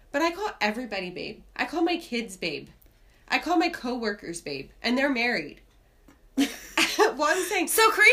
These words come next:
Speaker 2: apparently has nineteen work husbands. Cool.
Speaker 1: I have
Speaker 2: Cool, cool.
Speaker 1: a lot of work husbands.
Speaker 2: Yeah.
Speaker 1: I call everybody babe. I probably don't even call my boyfriend babe.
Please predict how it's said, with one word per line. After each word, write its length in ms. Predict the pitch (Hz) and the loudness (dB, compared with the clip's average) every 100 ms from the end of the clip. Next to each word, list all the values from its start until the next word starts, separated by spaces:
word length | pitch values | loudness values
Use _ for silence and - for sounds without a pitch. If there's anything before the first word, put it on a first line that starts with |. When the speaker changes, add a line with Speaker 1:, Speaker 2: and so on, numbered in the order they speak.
| 539 | 8
Speaker 2:
apparently 300 | 403 392 349 | 8 6 6
has 120 | 320 254 | 4 4
nineteen 540 | 233 247 269 320 302 | 4 4 4 2 4
work 180 | 349 381 | 4 2
husbands. 640 | 220 185 196 196 - - - - - | -2 -2 -6 -8 -8 -10 -12 -18 -6
Cool. 140 | - 226 | 4 6
Speaker 1:
I 20 | 226 330 | 6 4
have 400 | 302 269 277 285 | 4 4 4 4
Speaker 2:
Cool, 160 | 269 262 | 2 2
cool. 160 | 254 | 2
Speaker 1:
a 120 | 214 226 | 0 2
lot 200 | 208 208 | 2 0
of 100 | 247 | 0
work 200 | 320 392 | -2 -2
husbands. 600 | 247 208 - 202 208 226 | -4 -4 -4 -4 -2 -4
Speaker 2:
Yeah. 200 | 214 180 180 - - - - - - | -2 -2 -6 -18 -20 -20 -20 -2 2
Speaker 1:
I 100 | 294 | 4
call 200 | 349 349 | 2 0
everybody 420 | 254 330 262 220 | 0 -2 -2 -4
babe. 140 | 214 - | -4 -6
I 60 | 226 | -6
probably 280 | 262 294 | -6 -6
don't 140 | 311 277 | -4 -6
even 160 | 247 220 | -8 -10
call 140 | 214 | -8
my 80 | 208 | -8
boyfriend 500 | 185 170 180 180 180 | -8 -12 -12 -16 -16
babe. 220 | 185 180 | -16 -18